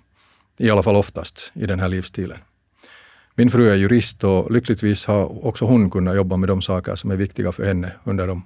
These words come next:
olika posteringarna. Men det kringflackande livet har ju också sina fördelar. Jag har två barn, pojkar i tonåren och, och de har växt upp som riktiga världsmedborgare, kosmopoliter,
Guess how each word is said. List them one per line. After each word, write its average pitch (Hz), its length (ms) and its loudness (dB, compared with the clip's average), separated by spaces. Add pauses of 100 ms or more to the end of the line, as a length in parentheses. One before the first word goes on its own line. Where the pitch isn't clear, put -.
(120)
olika 92 320 -4
posteringarna. - 580 -8 (2000)
Men 156 160 0
det 165 200 4 (180)
kringflackande 117 560 2
livet 104 340 2 (340)
har 113 160 0
ju 110 80 6
också 107 180 0
sina 95 180 2
fördelar. 92 540 0 (440)
Jag 123 100 0
har 123 60 2
två 131 200 2
barn, 98 480 2 (580)
pojkar 104 300 2
i 92 60 0
tonåren 92 560 2
och, 90 140 -6
och 107 120 -6
de 131 160 0
har 147 60 0
växt 117 280 0
upp 110 140 0
som 98 320 -2
riktiga 95 460 -2
världsmedborgare, 95 1200 -4 (680)
kosmopoliter, 98 880 0